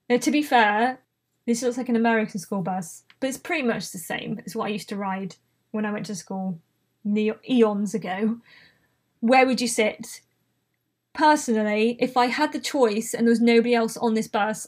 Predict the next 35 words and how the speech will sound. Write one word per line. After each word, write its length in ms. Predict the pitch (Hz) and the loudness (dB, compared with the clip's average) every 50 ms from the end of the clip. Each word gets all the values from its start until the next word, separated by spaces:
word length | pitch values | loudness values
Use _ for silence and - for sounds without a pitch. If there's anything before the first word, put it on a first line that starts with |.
| _ - - | _ -6 -2
I'm 200 | 226 240 262 262 | -2 0 0 0
gonna 160 | 277 269 254 | 0 0 0
go 180 | 254 233 214 220 | 0 2 0 0
for 120 | 220 220 | 0 0
the 80 | 226 214 | -2 0
very 340 | 190 226 220 220 247 277 285 | 0 0 0 0 0 0 0
back 420 | 285 254 240 240 240 - - - | 2 4 4 4 4 0 -14 -18
corner. 680 | - - 262 247 233 214 202 190 185 202 220 233 233 _ _ _ _ _ _ _ _ _ _ _ _ _ _ _ _ _ _ _ _ _ _ _ _ _ _ _ _ _ _ | -8 -2 0 2 2 2 2 0 0 0 -2 -2 -4 _ _ _ _ _ _ _ _ _ _ _ _ _ _ _ _ _ _ _ _ _ _ _ _ _ _ _ _ _ _
Fantastic. 880 | - 233 226 214 - 214 170 165 - - 180 190 - - - - _ _ _ _ _ _ _ _ _ _ _ _ _ _ _ _ _ _ _ _ _ _ - | -2 -2 -2 -2 -4 -8 -12 -12 -10 -10 -10 -10 -10 -14 -20 -20 _ _ _ _ _ _ _ _ _ _ _ _ _ _ _ _ _ _ _ _ _ _ -2
Again, 640 | 269 233 - 302 311 294 233 220 233 262 302 302 _ _ _ _ _ _ _ _ _ _ - | -2 2 4 4 4 4 6 4 4 2 0 -4 _ _ _ _ _ _ _ _ _ _ -4
you 100 | - 254 | -2 0
don't 200 | 240 285 277 294 | 2 2 2 0
have 140 | 262 285 277 | 0 -4 -4
to 60 | - 269 | -4 -2
worry 320 | 269 269 269 262 254 247 | 0 2 2 4 4 2
about, 300 | 247 247 240 226 220 220 | 2 2 0 0 0 0
like, 140 | 214 220 - - | -2 -4 -4 -2
anybody 380 | - 226 233 254 254 294 294 | -2 0 0 0 0 -2 -2
behind 500 | 277 294 277 - 247 233 226 220 220 - | -4 -4 -4 -2 0 2 2 2 0 0
you. 360 | 226 226 226 240 277 302 320 _ _ _ _ _ _ _ _ | 0 2 2 2 0 -2 -4 _ _ _ _ _ _ _ _
And 120 | - 240 240 | -2 0 0
if 80 | 233 | 2
there 140 | 233 240 233 | 4 4 4
is 120 | 240 247 285 | 4 4 2
a 60 | 285 | -4
threat, 400 | 285 - 254 262 277 285 - - | -6 -2 0 0 0 0 -2 -6
you 80 | 254 | -6
can 160 | 233 233 226 220 | -2 -2 -2 -2
see 200 | - - 233 208 | -2 -4 -4 -4
the 80 | 214 214 | -2 0
whole 160 | 233 233 269 | 2 2 2
scope 300 | 269 - - 294 294 302 | 2 0 -4 -4 -2 -2
of 100 | 277 247 | -4 -6
the 60 | 247 | -4
bus, 520 | 240 285 254 247 254 240 - - - - | 2 4 6 6 4 4 -2 -14 -16 -18